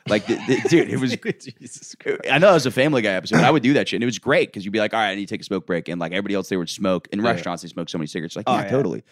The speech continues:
Speaker 3: Yeah, if
Speaker 1: So
Speaker 3: you
Speaker 1: it's
Speaker 3: show
Speaker 1: so
Speaker 3: up cocked to, like, a job, it's a, it's a big deal. But if you show up high, it's not a, people would probably laugh, to be honest.
Speaker 1: Yeah,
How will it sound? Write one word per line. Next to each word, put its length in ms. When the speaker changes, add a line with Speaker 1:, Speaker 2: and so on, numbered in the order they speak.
Speaker 3:
Yeah, 100
if 80
Speaker 1:
So 40
Speaker 3:
you 80
Speaker 1:
it's 100
Speaker 3:
show 40
Speaker 1:
so 40
Speaker 3:
up 100
cocked 380
to, 100
like, 160
a 40
job, 360
it's 140
a, 120
it's 120
a 40
big 260
deal. 200
But 120
if 80
you 80
show 200
up 100
high, 220
it's 200
not 180
a, 80
people 320
would 180
probably 240
laugh, 360
to 80
be 100
honest. 400
Speaker 1:
Yeah, 260